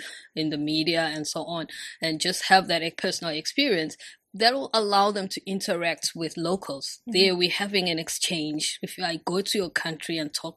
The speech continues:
Speaker 1: to you, I'm learning a bit more about your country and also seeing your country. That's an exchange, because I will go back to my hometown and tell people about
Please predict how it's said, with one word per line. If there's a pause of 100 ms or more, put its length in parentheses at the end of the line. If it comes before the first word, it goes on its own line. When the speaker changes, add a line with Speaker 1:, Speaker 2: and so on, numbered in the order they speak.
(140)
Speaker 1:
to
you,
I'm
learning
a
bit
more
about
your
country
and
also
seeing
your
country. (340)
That's
an
exchange,
because
I
will
go
back (180)
to
my
hometown (320)
and
tell
people
about